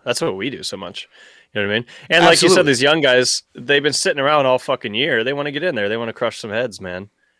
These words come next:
Speaker 1: I get it.
Speaker 2: Robinson was something. He's gonna be a good player.
Speaker 1: Yeah.
Speaker 2: I hope.
Speaker 1: That's
Speaker 2: I mean,
Speaker 1: sick.
Speaker 2: it's one game. It can obviously change
Speaker 1: Yeah.
Speaker 2: a lot, but, like,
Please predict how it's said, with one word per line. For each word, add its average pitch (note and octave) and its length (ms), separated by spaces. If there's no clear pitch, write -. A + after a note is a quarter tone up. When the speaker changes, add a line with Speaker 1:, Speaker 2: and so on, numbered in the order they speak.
Speaker 1:
I G#2+ 140
get A2 140
it. C3 220
Speaker 2:
Robinson E3 460
was D#3 320
something. C3+ 580
He's D#3 160
gonna F3 160
be D#3+ 120
a - 20
good C#3+ 180
player. C3 300
Speaker 1:
Yeah. C3 280
Speaker 2:
I E3 140
hope. F#3+ 220
Speaker 1:
That's D#3 100
Speaker 2:
I - 20
mean, G3 100
Speaker 1:
sick. G#3+ 100
Speaker 2:
it's - 120
one B3+ 240
game. G3+ 480
It D#3+ 120
can F3+ 120
obviously F#3 380
change F3 300
Speaker 1:
Yeah. E3 60
Speaker 2:
a - 20
lot, D3+ 260
but, D3 100
like, C#3+ 300